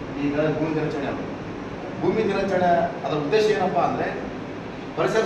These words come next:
ಸಂರಕ್ಷಣೆ ಮಾಡೋದೇ ನಮ್ಮ ಉದ್ದೇಶ, ಭೂಮಿ ದಿನಾಚರಣೆ ಮಾಡ್ತಕ್ಕಂಥ ಉದ್ದೇಶ. ಆ ಭೂಮಿ ದಿನಾಚರಣೆಯಲ್ಲಿ ನಾನಾ ರೀತಿಯ ವಿಧಗಳಿದೆ. ಸಂರಕ್ಷಣೆಗೆ ನಾವು ಭೂಮಿಯನ್ನು ಮಾಡಬೇಕು. ಯಾಕೆ ಹತ್ತೊಂಬತ್ತು ಎಪ್ಪತ್ತರ ಆಚರಣೆ ಮಾಡಿದ್ರು ಅಂದ್ರೆ ದೇಶದಾದ್ಯಂತ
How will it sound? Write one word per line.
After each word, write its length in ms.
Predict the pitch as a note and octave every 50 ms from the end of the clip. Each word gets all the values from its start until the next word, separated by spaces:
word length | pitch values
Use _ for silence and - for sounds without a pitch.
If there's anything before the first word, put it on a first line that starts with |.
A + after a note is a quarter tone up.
| -
ಸಂರಕ್ಷಣೆ 380 | F#3 F3+ F#3 F#3+ F#3+ - F#3+ F#3+ F3+
ಮಾಡೋದೇ 200 | F3+ F3 - A3 G#3+
ನಮ್ಮ 120 | G#3+ G#3 E3+
ಉದ್ದೇಶ, 160 | D3+ F3 F3+ - - - -
ಭೂಮಿ 160 | D3+ D3+ D#3 D#3 -
ದಿನಾಚರಣೆ 320 | D3 C#3+ - D3 C#3+ C3+ B2+
ಮಾಡ್ತಕ್ಕಂಥ 360 | C3 C3 C3+ - - C3 C3 C3 B2+ -
ಉದ್ದೇಶ. 220 | C3+ B2+ A#2+ - - - - - - - - - - - - - C#3
ಆ 40 | C#3 D3 D3+ D3 - - -
ಭೂಮಿ 200 | D#3+ F3 - A#3 A#3 A3+
ದಿನಾಚರಣೆಯಲ್ಲಿ 640 | A3 A3 G#3+ G3+ G3+ G3+ G3+ F#3 E3+ - G3 - G3+ G#3 - - - - - - - - -
ನಾನಾ 220 | D3 F3+ G3 G#3 G#3 G#3
ರೀತಿಯ 220 | G#3 G#3+ G#3+ F#3+ - -
ವಿಧಗಳಿದೆ. 380 | - F3+ F#3 F3 F3 D#3+ - - - - - - - - - - - - - - - - - - -
ಸಂರಕ್ಷಣೆಗೆ 520 | D3 - - A#3 A3 A3+ A3 G#3 G#3 G#3 G3+
ನಾವು 100 | G#3 G#3 G3+ G3+
ಭೂಮಿಯನ್ನು 300 | - - - G3+ G3+ -
ಮಾಡಬೇಕು. 360 | F3+ F3+ F3 F3 F3 F3 F3 E3+ D3+ D3+ - - - - - - - - - - - - - - - - - - -
ಯಾಕೆ 160 | - - - -
ಹತ್ತೊಂಬತ್ತು 340 | - F3+ G3+ G3 G3 F#3+ F#3
ಎಪ್ಪತ್ತರ 220 | F#3 G3 F#3 E3 D3
ಆಚರಣೆ 260 | - - G#3 G#3+ G#3+ - F#3
ಮಾಡಿದ್ರು 280 | F#3 F#3 F#3 F#3 F3 E3
ಅಂದ್ರೆ 220 | D3+ C3 - - - - - - - - - - - - - - - F3
ದೇಶದಾದ್ಯಂತ 600 | G3 - G3+ G#3 G#3 G#3 G#3 G3+ G3+ G3+ -